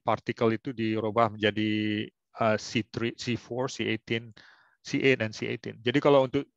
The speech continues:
eh, short hydrophilic peptide biasanya C four, tetapi semakin panjang peptide kita, biasanya saya menggunakan C eighteen atau phenyl, eh, eh, modified, eh,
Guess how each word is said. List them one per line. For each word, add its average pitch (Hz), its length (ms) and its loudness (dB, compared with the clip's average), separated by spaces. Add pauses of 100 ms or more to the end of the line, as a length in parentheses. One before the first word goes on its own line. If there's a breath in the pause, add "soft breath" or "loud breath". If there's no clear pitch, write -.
(420)
eh, 120 320 6
short - 480 -2
hydrophilic 127 560 2
peptide 123 400 2
biasanya 110 320 0
C - 160 -12
four, 113 400 -8 (560 loud breath)
tetapi 113 320 4
semakin 117 480 0
panjang 117 320 2
peptide 113 400 -4
kita, 120 400 4
biasanya 110 560 -2
saya 113 240 4
menggunakan 107 560 -4
C 101 240 -6
eighteen 101 400 -8 (320)
atau 120 400 2
phenyl, 107 640 -4 (160)
eh, 104 320 -2 (640 loud breath)
eh, 120 80 -8
modified, 110 720 -4
eh, 104 80 -4